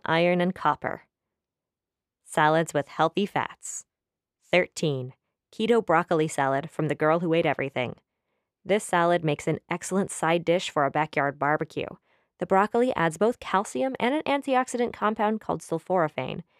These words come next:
and you get healthy fats from a mix of sunflower and pumpkin seeds. Opt for an avocado oil-based mayo to make the dressing. Traditional mayo may use seed oils. Fourteen,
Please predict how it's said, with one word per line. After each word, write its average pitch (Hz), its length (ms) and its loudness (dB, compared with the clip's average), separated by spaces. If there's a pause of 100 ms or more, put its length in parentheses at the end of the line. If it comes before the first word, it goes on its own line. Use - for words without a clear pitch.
(200)
and 180 100 4
you 170 80 4
get 170 160 2
healthy 170 340 0
fats 170 320 0
from 170 140 0
a 160 60 4
mix 180 320 0
of 147 100 -4
sunflower 180 540 2
and 139 180 -2
pumpkin 160 380 -4
seeds. - 480 -10 (440)
Opt - 240 0
for 311 160 0
an 262 100 2
avocado 220 640 0
oil-based 160 540 0
mayo 190 360 0
to - 140 -6
make 151 180 -2
the 147 60 -2
dressing. 180 480 -2 (260)
Traditional 339 480 -2
mayo 320 340 2
may 190 200 2
use 151 240 -2
seed 147 260 -4
oils. 139 540 -6 (880)
Fourteen, 139 600 -2